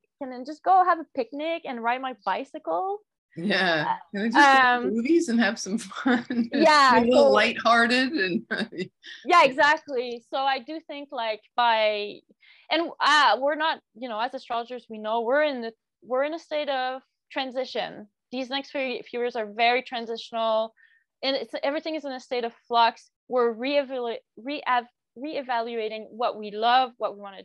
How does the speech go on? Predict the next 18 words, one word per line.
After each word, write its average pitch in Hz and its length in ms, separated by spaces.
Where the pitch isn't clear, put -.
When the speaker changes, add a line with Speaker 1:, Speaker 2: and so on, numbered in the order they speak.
Speaker 1:
do. 269 280
Our 208 120
relationship 190 460
Speaker 2:
Mm. - 100
Speaker 1:
to 220 80
money 277 320
is 277 120
changing, 247 840
material 220 420
reality 196 400
and 196 100
all 185 160
of 180 140
that. 196 280
So 196 480
I 233 120
think 285 220
that 180 200